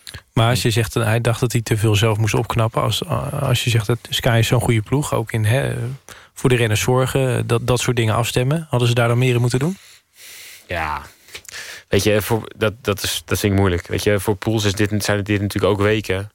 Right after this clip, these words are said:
Speaker 2: en misschien wel een jaar. Eh, zeker als Froome, eh, geschorst gaat worden of niet helemaal, eh, niet helemaal goed is, dat hij een unieke kans krijgt. En dat levert natuurlijk wel druk op,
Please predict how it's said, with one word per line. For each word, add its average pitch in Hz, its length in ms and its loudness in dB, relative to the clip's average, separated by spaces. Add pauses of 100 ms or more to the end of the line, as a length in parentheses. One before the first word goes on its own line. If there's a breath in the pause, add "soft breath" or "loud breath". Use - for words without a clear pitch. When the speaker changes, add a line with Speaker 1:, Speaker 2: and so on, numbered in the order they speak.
(120)
Speaker 2:
en 98 180 -2
misschien 104 300 0
wel 98 160 2
een 101 60 2
jaar. 101 400 0 (160)
Eh, 98 380 -2
zeker 101 240 0
als 92 140 -4
Froome, 107 380 2
eh, 98 60 0
geschorst - 340 -2
gaat 101 120 -2
worden 98 260 2
of 120 180 -4
niet 101 180 0
helemaal, 95 360 2
eh, - 120 -2
niet 101 180 0
helemaal 101 240 -2
goed 107 160 0
is, 98 200 -2 (640 loud breath)
dat 101 240 -2
hij 101 240 2
een 98 300 0
unieke 101 300 2
kans 113 240 0
krijgt. - 320 -6 (880 loud breath)
En 101 100 -2
dat 95 120 2
levert 98 180 2
natuurlijk 98 340 -2
wel 101 100 2
druk 107 240 0
op, - 180 -8